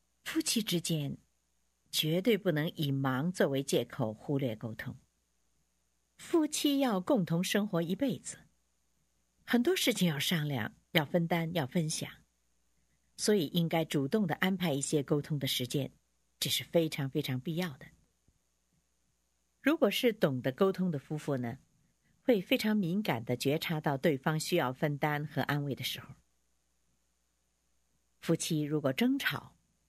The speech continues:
应该学习冷静地说出来自己的看法跟感受，事后呢，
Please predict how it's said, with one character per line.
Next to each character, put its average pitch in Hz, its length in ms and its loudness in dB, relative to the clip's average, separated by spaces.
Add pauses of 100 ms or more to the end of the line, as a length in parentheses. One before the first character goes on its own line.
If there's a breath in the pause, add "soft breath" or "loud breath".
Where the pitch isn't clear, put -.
(340)
应 170 140 2
该 160 140 0
学 147 220 0
习 143 220 -2
冷 139 280 -2
静 226 200 -2
地 175 100 -2
说 185 200 0
出 - 140 -4
来 151 120 0
自 147 160 -4
己 - 140 -8
的 123 100 -4
看 147 240 -4
法 - 160 -2
跟 185 220 -4
感 - 220 -6
受， - 280 -4 (1000 soft breath)
事 - 260 2
后 254 240 2
呢， 151 220 -2